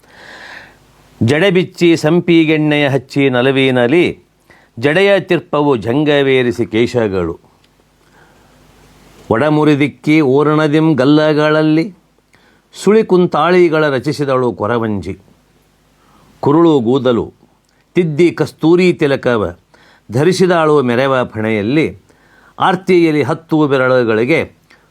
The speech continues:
ವಜ್ರ ಕೆತ್ತಿಸಿದ ಉಂಗೂರ, ಗುತ್ತಾಪಟ್ಟಿಗೆ ಹಚ್ಚೆ ಮಣೆ ಎಣ್ಣೆನೊಲು, ಮತ್ತೆ ಮಾಯಾರಾಣಿ ಸುರಭನ್ನೆ ಪಾದಾಸರ, ಶಕ್ತಿ ಬಿರುದಾಗಳಿ ಧರಿಸಿದಳು ಕೊರವಿ,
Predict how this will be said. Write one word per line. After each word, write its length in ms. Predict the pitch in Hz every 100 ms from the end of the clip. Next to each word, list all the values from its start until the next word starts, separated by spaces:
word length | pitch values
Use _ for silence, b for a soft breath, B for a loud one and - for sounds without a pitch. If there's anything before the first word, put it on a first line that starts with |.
| b _ _ 120
ವಜ್ರ 440 | 147 135 175 175
ಕೆತ್ತಿಸಿದ 720 | 147 143 - 143 - 131 123
ಉಂಗೂರ, 580 | 120 101 117 120 123 135 147 87 b b b 123
ಗುತ್ತಾಪಟ್ಟಿಗೆ 1120 | 160 190 - 185 170 165 - 143 123 127 107
ಹಚ್ಚೆ 460 | 95 135 - 151 135
ಮಣೆ 280 | 123 107
ಎಣ್ಣೆನೊಲು, 680 | 92 101 117 117 120 175 107 b b -
ಮತ್ತೆ 380 | 196 196 185 165
ಮಾಯಾರಾಣಿ 800 | 143 123 117 113 107 101 95 87
ಸುರಭನ್ನೆ 600 | - 123 123 117 104 98
ಪಾದಾಸರ, 640 | 90 92 101 110 107 139 165 - b b b -
ಶಕ್ತಿ 440 | 196 190 185 175
ಬಿರುದಾಗಳಿ 760 | 139 131 107 110 117 120 110
ಧರಿಸಿದಳು 720 | 90 98 113 117 104 98 90
ಕೊರವಿ, 640 | 85 92 107 131 180 123